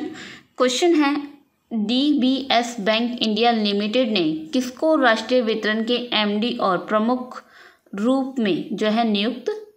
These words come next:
किया? ऑप्शन है राहुल सचदेवा, अमित त्यागी, प्रशांत जोशी या मोहन झा। करेक्ट आंसर है इसका सी,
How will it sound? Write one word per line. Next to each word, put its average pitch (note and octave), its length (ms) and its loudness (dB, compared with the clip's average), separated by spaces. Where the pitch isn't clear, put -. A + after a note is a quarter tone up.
किया? G#3 320 -2
ऑप्शन G#3 380 2
है C4 140 2
राहुल G#3 300 2
सचदेवा, G#3 640 -4
अमित G#3+ 420 -2
त्यागी, F#3+ 360 0
प्रशांत G3+ 480 0
जोशी F#3+ 520 -2
या G3 140 0
मोहन G3+ 640 -2
झा। F3 200 -6
करेक्ट B3+ 360 2
आंसर C4 300 0
है B3+ 60 2
इसका B3+ 240 -2
सी, - 520 -10